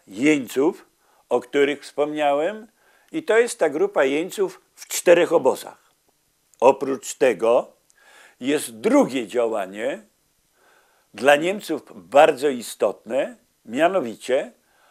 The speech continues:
od początków tysiąc dziewięćset czterdziestego roku Niemcy będą wyłapywać na terenie Polski mieszkańców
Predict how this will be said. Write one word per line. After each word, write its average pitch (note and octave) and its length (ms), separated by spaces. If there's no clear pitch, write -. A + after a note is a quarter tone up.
od C3+ 200
początków F#3 680
tysiąc D3+ 480
dziewięćset E3 680
czterdziestego C3 1080
roku B2+ 680
Niemcy E3 600
będą D#3+ 680
wyłapywać F#3+ 1200
na B2 220
terenie C3+ 500
Polski A#2+ 840
mieszkańców D#3+ 960